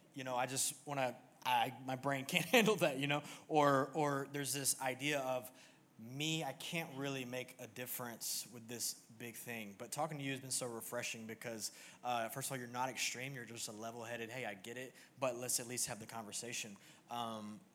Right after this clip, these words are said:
but talk to us about what, what can we actually do to begin to make a difference?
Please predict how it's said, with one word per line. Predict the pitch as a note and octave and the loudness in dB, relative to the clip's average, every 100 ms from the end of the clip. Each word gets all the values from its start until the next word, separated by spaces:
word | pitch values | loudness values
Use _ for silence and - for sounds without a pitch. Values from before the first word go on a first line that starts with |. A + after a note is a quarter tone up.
| _ | _
but | C#3+ C#3 | -2 4
talk | E3 | 4
to | F3+ | 4
us | D#3 | 4
about | D#3+ A#2+ | 2 2
what, | C3+ F#3+ | 0 -2
what | D3 E3 | -2 -4
can | - E3+ C#3+ A#2+ | -2 -4 -4 -8
we | A#2 D3 D#3+ D3 | 0 4 4 2
actually | B2 B2+ - B2 A#2+ | 0 -2 -4 -8 -10
do | B2 B2 A#2 - - - - | -8 -6 -8 -12 -20 -12 -10
to | A#2+ | -8
begin | B2 B2 | -6 -6
to | A#2 | -8
make | A#2 | -10
a | G#2 | -8
difference? | A2 - - - | -10 -10 -14 -18